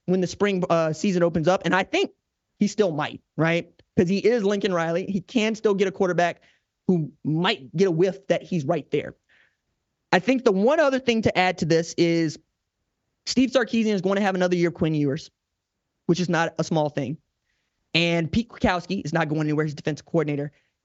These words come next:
They had the dude set, and they got in enough transfers for me to believe they can contend for the S E C title, right?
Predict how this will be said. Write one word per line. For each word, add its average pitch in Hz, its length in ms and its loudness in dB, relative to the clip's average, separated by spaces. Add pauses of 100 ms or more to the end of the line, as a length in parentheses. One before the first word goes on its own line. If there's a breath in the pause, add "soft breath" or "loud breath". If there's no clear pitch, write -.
(140)
They 180 240 2
had 226 460 0
the 208 80 2
dude 196 500 0
set, - 580 -2 (420)
and 170 120 2
they 170 80 2
got 170 420 0
in 196 160 2
enough 180 280 0
transfers 170 640 -2
for 160 120 -2
me 160 180 0
to 156 160 -6
believe 156 840 -2 (540 soft breath)
they 185 160 2
can 214 140 -2
contend 196 360 -2
for 196 80 0
the 175 140 2
S 165 140 -4
E 160 60 -2
C 147 180 -6
title, - 320 -8 (420)
right? 151 320 -2